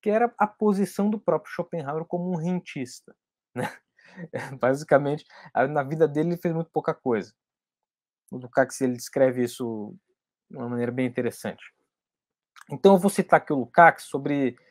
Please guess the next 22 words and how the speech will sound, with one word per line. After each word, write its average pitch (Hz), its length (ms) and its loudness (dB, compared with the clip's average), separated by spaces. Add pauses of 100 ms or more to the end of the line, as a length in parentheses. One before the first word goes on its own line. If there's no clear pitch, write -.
(380)
esse - 220 -8
modo, 156 340 4
como 175 220 2
esse 170 180 2
egoísmo 180 580 4
sublime 180 680 2
do 143 120 -4
Schopenhauer, 127 880 -2 (540)
que, 165 200 -6 (240)
veja 160 180 4
que 202 100 2
é 214 40 8
diferente 190 840 4 (400)
do 147 160 0
egoísmo 147 480 2
predicado, 147 640 2
digamos 143 220 -4
assim, 165 100 -4
pela 185 220 4
escola 208 260 4
austríaca, 196 760 2
né? 104 280 -10